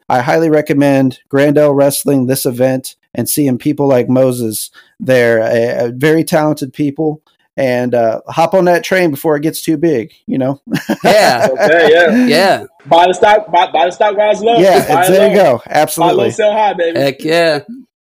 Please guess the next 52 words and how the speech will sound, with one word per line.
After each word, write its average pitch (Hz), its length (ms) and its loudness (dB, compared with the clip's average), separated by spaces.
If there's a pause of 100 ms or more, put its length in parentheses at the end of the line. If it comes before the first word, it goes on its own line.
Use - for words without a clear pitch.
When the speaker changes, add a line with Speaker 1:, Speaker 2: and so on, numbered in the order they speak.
Speaker 1:
Moses, 190 320 0
just 208 160 0
to 226 60 -2
get 196 140 2
our 156 300 2
followers 160 500 0
and 139 80 0
our 127 80 2
listeners 139 500 -4
to 131 140 -2
get 139 140 -2
to 135 100 -6
know 143 100 2
you 147 180 2
a 147 40 0
little 147 140 2
bit 131 120 0
better 143 220 2
too, 147 240 -2
just, 135 160 -8 (100)
I 147 80 -2
just 180 200 -4
wanna 180 140 0
ask 165 220 0
you 156 60 -4
some - 160 -8
personal 160 320 -4
questions 131 340 -4
about 120 220 -2
wrestling 123 360 -4
as 113 120 -6
a 113 40 -8
fan. 123 440 -4
So, 113 400 -2 (200)
Speaker 3:
Sure. 233 220 -6 (240)
Speaker 1:
what 208 160 2
would 196 100 -2
be 196 120 2
a 185 40 2
favorite 156 360 -2
tag 139 240 0
team 135 180 -2
of 117 80 -4
all 113 140 -2
time 104 240 -6
for 104 200 -8
you? 101 100 -8 (460)
Speaker 3:
Ooh. 294 580 0
Speaker 2:
That's 247 260 -2
tough. 120 500 -6
Yeah. 120 320 0
<laughs> - 60 -2